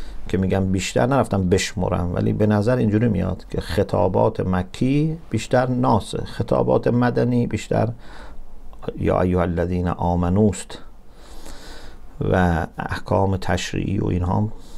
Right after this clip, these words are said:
معمولاً بیشتر اینا در مدینه آمده. جامعه ایمانی شکل گرفته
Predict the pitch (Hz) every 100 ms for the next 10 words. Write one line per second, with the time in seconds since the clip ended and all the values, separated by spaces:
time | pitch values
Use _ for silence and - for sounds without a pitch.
0 | - - - 82 87 87 92 95 98 -
1 | 95 95 95 95 90 82 85 87 107 90
2 | 85 85 - 87 - - - - - -
3 | - - - 95 87 87 101 104 90 90
4 | 87 87 85 87 92 90 - 92 - 117
5 | 113 - 127 120 123